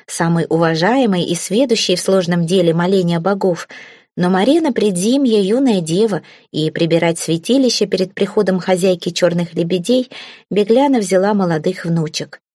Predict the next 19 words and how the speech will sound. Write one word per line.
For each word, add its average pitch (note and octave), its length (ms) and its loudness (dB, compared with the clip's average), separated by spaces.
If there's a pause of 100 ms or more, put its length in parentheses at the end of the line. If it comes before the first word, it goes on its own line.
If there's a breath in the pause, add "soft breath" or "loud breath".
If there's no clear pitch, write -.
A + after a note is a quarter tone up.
(220)
Годы F3 300 2
пройдут, E3+ 640 0
она F3+ 240 0
в E3 80 -6
могилу F#3+ 420 2
ляжет, F3 440 0 (320 loud breath)
а F3 100 0
внучки A#3 380 0
сменят A3+ 500 -2
её E3+ 200 2
на G#3 120 0
Божьей F3 320 0
горе. F3 400 -2 (420 soft breath)
Успеть B3 480 0
бы G#3+ 140 2
обучить G3+ 500 0
их F3+ 120 -2
всему F#3 320 -2
нужному, F3+ 640 0